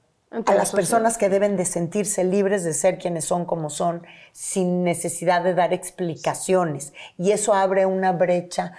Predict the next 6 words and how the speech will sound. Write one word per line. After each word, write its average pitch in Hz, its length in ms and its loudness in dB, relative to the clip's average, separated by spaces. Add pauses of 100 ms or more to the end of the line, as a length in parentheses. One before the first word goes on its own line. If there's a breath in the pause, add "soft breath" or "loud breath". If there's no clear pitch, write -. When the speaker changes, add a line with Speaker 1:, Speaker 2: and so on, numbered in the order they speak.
(120)
Speaker 2:
para 160 240 -2
tu 160 140 -6
comunicación 165 960 -2 (260 soft breath)
también 185 420 2
distinta, 190 580 -2 (380)
Saskia. - 480 -2